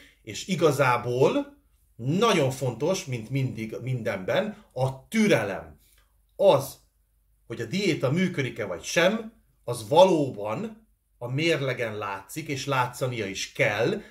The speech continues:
de nem napról napra, sőt, bizony előfordulhat az is, hogy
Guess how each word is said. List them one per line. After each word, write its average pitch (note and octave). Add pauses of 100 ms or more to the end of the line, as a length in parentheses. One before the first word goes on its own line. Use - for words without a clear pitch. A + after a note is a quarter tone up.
(100)
de A2
nem C#3 (460)
napról C#3
napra, D3+
sőt, - (100)
bizony E3+
előfordulhat D3+
az A#2+
is, D3+
hogy A#2